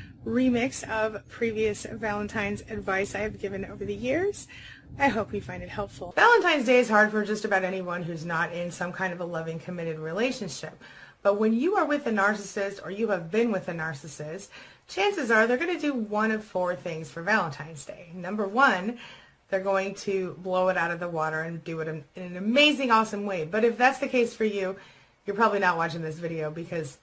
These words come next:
that happened early in the relationship during the love bombing phase.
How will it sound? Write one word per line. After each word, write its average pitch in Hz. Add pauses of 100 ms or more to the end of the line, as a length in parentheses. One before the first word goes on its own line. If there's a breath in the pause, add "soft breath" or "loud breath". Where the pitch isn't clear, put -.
that 165 (240)
happened 156 (240)
early 156
in 160
the 160
relationship 196
during 165
the 180
love 233
bombing 160
phase. -